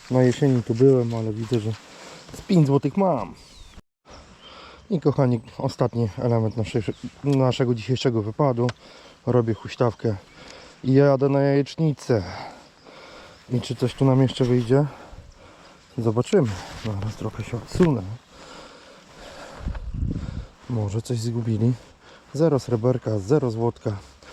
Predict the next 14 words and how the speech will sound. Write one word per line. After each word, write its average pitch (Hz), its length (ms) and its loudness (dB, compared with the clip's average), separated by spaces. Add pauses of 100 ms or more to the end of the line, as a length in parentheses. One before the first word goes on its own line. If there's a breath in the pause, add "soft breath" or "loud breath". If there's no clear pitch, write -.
(320 loud breath)
Pozłotek 123 480 0
oczywiście 120 580 -2
i 107 40 -2
kapsli - 440 -4
jest - 180 -10
tu 90 80 -16 (580 loud breath)
masakrycznie 127 560 0
dużo, 110 240 0
jak 123 240 0
na 117 100 -2
każdym 113 340 -2
placu 117 300 -4
zabaw, 110 320 0
słuchajcie. 110 520 -2